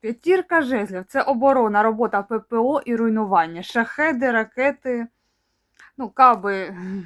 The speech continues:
я б не сказала. Тиск обставин сильніший. Летітиме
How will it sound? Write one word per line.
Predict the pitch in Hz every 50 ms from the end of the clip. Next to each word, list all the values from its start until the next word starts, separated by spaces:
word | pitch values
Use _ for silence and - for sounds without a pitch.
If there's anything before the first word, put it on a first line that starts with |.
| 165
я | 208 208 202
б | 196 208
не | 196
сказала. | 190 - - 208 196 190 247 269 320 302 277 269 262 220 - _ _ _ _ _ _ _ _ _ _ _ _ _ _ _ _ _
Тиск | - 320 320 - -
обставин | 277 240 - - 294 285 277 262 247
сильніший. | 233 - 254 240 214 196 175 160 - - - _ - _ _ _ _ _ _ _ _ _ _ _ _ _ _ _ _ _ _ _ _ _ _ _ _ _ _ -
Летітиме | - 220 277 311 247 - - 214 196 - - 196 202 214 240 254 285 -